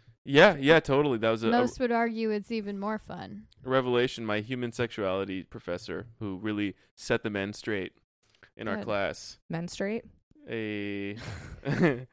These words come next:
Speaker 1: she was, uh, this, like, sassy, like,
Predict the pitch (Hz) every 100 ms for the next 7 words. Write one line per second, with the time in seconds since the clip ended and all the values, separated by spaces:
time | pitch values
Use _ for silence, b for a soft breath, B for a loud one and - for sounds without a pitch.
0 | b b _ - 120 113 113 110 104 104
1 | 101 101 104 - 110 98 - - 113 104
2 | - 110 110 107 101 98